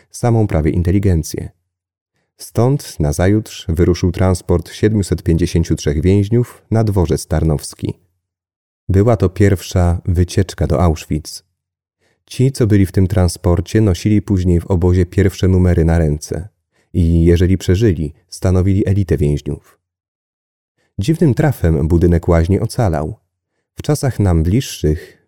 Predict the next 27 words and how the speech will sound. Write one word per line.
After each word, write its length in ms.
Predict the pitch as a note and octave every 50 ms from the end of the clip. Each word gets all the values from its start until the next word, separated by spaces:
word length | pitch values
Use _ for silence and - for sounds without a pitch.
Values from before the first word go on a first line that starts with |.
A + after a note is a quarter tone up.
| _ -
mieściła 440 | F#2 F2+ F2 - - - C#3 C3+ A#2
się 140 | - A#2+
tu 120 | G#2+ - A2
łaźnia 320 | A2 G#2 F#2+ E2 E2+ D#2 D2+
miejska. 600 | D2+ D2 D2 C#2+ - - - - - - G2+ - _ _ _ _ _ _ _ _ _ _ _ _ _ _ _
Pamiętam, 400 | _ - A#2 D#3+ F3 D#3+ E3 D3
jak 180 | C#3+ C#3 C3+ -
sam 240 | - - C#3 C3 C3
do 100 | C3+ C3
niej 140 | B2+ A#2+
chodziłem 460 | A2 - A#2 A2 A#2 B2 F#2+ D#2 D2+ D2+
na 80 | D#2
sobotnie 440 | D#2 - F#2 F2 F#2+ - - - F2
kąpiele. 520 | - F2+ F2 E2+ - E2+ D2 - - - - _ _ _ _ _ _ _ _ _ _ _ _ _ _ _ -
Tu 120 | - D#3+
też 260 | - - F#2 D#2+ -
jeszcze 260 | - D#2 D2+ - - D#2
w 40 |
latach 340 | D#2+ D#2+ D2+ - E2 - -
osiemdziesiątych 920 | F2+ - - E2 E2 E2 E2 - - F#2+ G2 G#2+ - - D3+ D3 - - -
tarnowianie 720 | - - D#2 D2+ D#2 D#2 D#2 D#2+ G2+ A#2+ B2+ C#3 D3 C3+
zażywali 640 | - - F2 D#2+ E2+ D#2+ E2+ F2 F2+ F#2 F#2 F#2+ G2+
odmiany 440 | - G2+ F#2 F#2+ G2+ G2+ G2+ G#2 G2+
sauny, 520 | - - F#2+ F2+ D#2+ D#2 D2+ D2 D#2 D#2 - - _ _ _ _ _ _ _ -
czyli 220 | - E3+ D#3 E3+
popularnej 600 | - D#3+ C#3+ - C#3+ C#3 C3 B2+ B2+ B2 B2 A#2
parówki. 680 | - A#2 A2+ G2 E2 D#2 - - - - - - - -